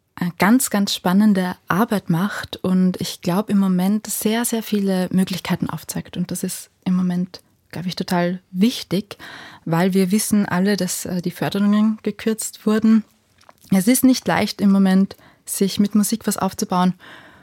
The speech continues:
Und der Martin ist ein Mensch, der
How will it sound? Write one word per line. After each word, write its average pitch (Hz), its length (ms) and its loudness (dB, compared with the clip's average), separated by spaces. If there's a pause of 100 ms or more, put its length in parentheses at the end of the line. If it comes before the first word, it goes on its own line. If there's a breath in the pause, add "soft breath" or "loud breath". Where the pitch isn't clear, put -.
(400 loud breath)
Und 190 400 2
der 190 80 2
Martin 180 460 0
ist - 260 -6
ein 175 160 0
Mensch, 170 300 0
der 165 400 -2